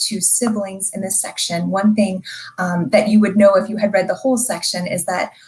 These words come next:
um, the siblings are imaginary. Um, the adults are not. So to begin, "The truth is in the teeth,"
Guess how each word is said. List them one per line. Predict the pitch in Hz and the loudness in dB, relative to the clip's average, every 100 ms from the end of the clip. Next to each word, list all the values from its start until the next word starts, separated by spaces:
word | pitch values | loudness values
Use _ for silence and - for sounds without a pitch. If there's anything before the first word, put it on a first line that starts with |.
| _ | _
um, | 196 185 185 - | -4 -4 -4 0
the | 214 | 2
siblings | 208 - 226 240 226 214 | 4 4 4 6 6 6
are | 185 185 180 - | 0 0 -2 -2
imaginary. | 185 160 170 - - - - - - - | -4 -4 -6 -6 -6 -4 -6 -10 -14 -14
Um, | 170 - - | -12 -10 -12
the | 196 190 | -8 -6
adults | 180 - - - - | -4 -6 -6 -6 -6
are | 175 170 | -8 -8
not. | - - - - _ _ | -10 -14 -16 -20 _ _
So | - 220 - 220 _ - _ | -8 -8 -10 -20 _ -20 _
to | - | 0
begin, | 214 214 - - - _ _ _ _ _ _ _ _ _ _ _ _ _ _ _ | 2 2 0 -6 -12 _ _ _ _ _ _ _ _ _ _ _ _ _ _ _
"The | 233 | 0
truth | 226 - 311 330 226 | 0 0 0 0 2
is | 233 | 2
in | 214 226 | 6 8
the | 214 | 8
teeth," | 214 - 160 - - | 4 -6 -8 -10 -18